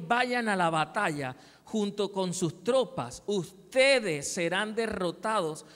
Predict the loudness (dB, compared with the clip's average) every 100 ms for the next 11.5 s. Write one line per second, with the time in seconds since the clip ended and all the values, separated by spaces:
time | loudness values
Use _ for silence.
0 | -20 -4 0 2 2 0 -2 -2 -2 0
1 | 0 0 -4 -2 0 0 -4 -2 0 0
2 | -4 -8 -4 -4 -4 -4 -4 -4 -2 -2
3 | -2 -2 -2 0 -2 -2 -4 -10 -16 -20
4 | _ _ _ _ _ _ _ _ _ _
5 | _ _ _ _ _ _ _ _ _ _
6 | _ _ _ _ _ -8 -4 -2 0 -2
7 | -4 -4 -2 -2 -2 0 0 -2 -2 -2
8 | 0 0 0 -4 -4 -4 0 2 2 0
9 | 0 0 -2 -2 -4 -6 -6 -4 -6 -4
10 | -2 0 0 -2 -2 0 2 2 0 -2
11 | -2 -2 0 -2 -2